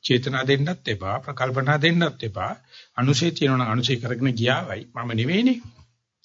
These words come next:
ඒකටත් අනුසයට වෛර කරන තු හිටියොත් මේ විඥානයේ මායාව පේන්න පටන් අරගන්නවා. ඒ ඉතින් ඒ වෙලාවේ අපි චේතනාවක් කරොත්,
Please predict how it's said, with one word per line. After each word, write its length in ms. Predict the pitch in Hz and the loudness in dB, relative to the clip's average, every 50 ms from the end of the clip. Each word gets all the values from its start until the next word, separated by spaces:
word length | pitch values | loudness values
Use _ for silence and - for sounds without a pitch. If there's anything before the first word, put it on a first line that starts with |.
| _ _ _ _ _ - - - - - - _ | _ _ _ _ _ -20 -20 -20 -20 -20 -10 _
ඒකටත් 340 | 123 120 127 123 139 131 160 185 226 - - - _ - - _ _ _ - - - _ _ _ _ _ _ _ _ _ _ _ _ _ _ _ _ - - - - _ | 2 2 2 2 2 0 0 -2 -2 -4 -12 -20 _ -20 -20 _ _ _ -20 -20 -20 _ _ _ _ _ _ _ _ _ _ _ _ _ _ _ _ -20 -20 -20 -20 _
අනුසයට 420 | - 123 131 139 139 160 135 123 | 0 2 4 4 6 6 4 4
වෛර 240 | 117 113 110 131 131 | 2 2 2 4 2
කරන 260 | 131 - - 156 151 147 | 2 -2 -4 -6 -6 -6
තු 140 | 147 147 113 | -4 -4 -2
හිටියොත් 460 | 113 143 147 - - 254 - - - - - - - - - | -2 -2 -4 -2 0 0 0 0 -2 -8 -14 -18 -18 -20 -20
මේ 180 | _ - 170 170 | _ -2 -2 0
විඥානයේ 800 | 151 131 123 139 160 170 185 190 185 190 190 190 202 208 214 208 190 | 2 2 0 2 2 2 2 2 2 2 2 2 4 4 4 4 4
මායාව 540 | 160 135 120 123 156 233 254 226 165 151 170 226 233 | 2 4 4 6 6 6 6 6 6 4 4 4 4
පේන්න 300 | - 170 151 151 160 185 | 2 2 4 4 2 0
පටන් 380 | 160 135 113 - 107 95 90 | -2 -4 -6 -6 -8 -12 -12
අරගන්නවා. 280 | 87 - - - - - - - - | -14 -16 -20 -20 -20 -20 -20 -20 -8
ඒ 160 | 139 147 139 | -2 0 0
ඉතින් 240 | 135 123 - 120 107 | 0 0 -2 0 2
ඒ 140 | 123 143 165 | 2 2 4
වෙලාවේ 360 | 180 175 170 160 156 147 143 | 4 4 4 4 4 2 2
අපි 160 | 131 - 117 110 | 0 -2 -4 -6
චේතනාවක් 640 | - - 156 151 147 160 123 117 110 104 104 101 104 | -4 -6 -6 -4 -4 -2 -2 -2 -2 -2 -4 -8 -4
කරොත්, 300 | - 110 101 110 - | -4 -2 -2 -2 -4